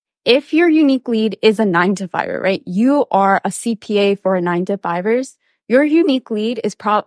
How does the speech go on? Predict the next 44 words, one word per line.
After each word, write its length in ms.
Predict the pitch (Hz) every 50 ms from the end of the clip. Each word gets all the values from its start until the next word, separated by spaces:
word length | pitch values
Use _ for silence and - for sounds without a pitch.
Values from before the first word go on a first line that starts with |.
| -
and 140 | 202 214 208
I 80 | 214 233
would 240 | 262 269 - -
look 200 | 202 226 - - -
back 200 | 214 190 190 185
at 100 | 208 196
my 140 | 196 185 185
last 340 | 175 175 165 160 175 -
live, 420 | - - 180 190 196 196 202 208 202 _ _ _ _ _ _ _ -
um, 260 | - 196 196 185 185
B 220 | 175 185 202 196 190
two 180 | - - 220
B 320 | 185 170 190 185 190 196 202
versus 400 | 180 185 185 185 - 196 185 170
B 160 | 175 180 180
two 140 | 175 - 175
C, 420 | - - - - 180 190 202 214
where 200 | 233 196 196 185
I 80 | 185 180
talk 200 | 185 214 196 175
about 200 | 180 185 180 170
the 80 | 185
difference 400 | 175 180 180 - - 190 190 180
of 140 | 185 175 170
where 160 | 185 180 180
to 100 | 180 185
find 300 | 185 - 185 175 175 180
your 120 | 180 196 196
ideal 280 | 202 208 196 214 214
client. 400 | 208 - 226 220 226 233 233 226 _ - - - - _ _ -
But 100 | 226 233
unique 340 | 226 240 247 277 302 302
leads 320 | - 247 226 233 220 - -
means 320 | 226 220 214 208 196 -
you're 280 | - 185 208 226 240 247
on 160 | 240 220 202
the 80 | 190 180
right 200 | 175 160 - _
platform. 460 | - - - - - - - - 196
So 180 | - - 214
for 140 | 190 - 233
example, 480 | 262 240 220 226 208 214 202 220 196 -
if 200 | - 208 - -
your, 280 | 277 302 311 311 269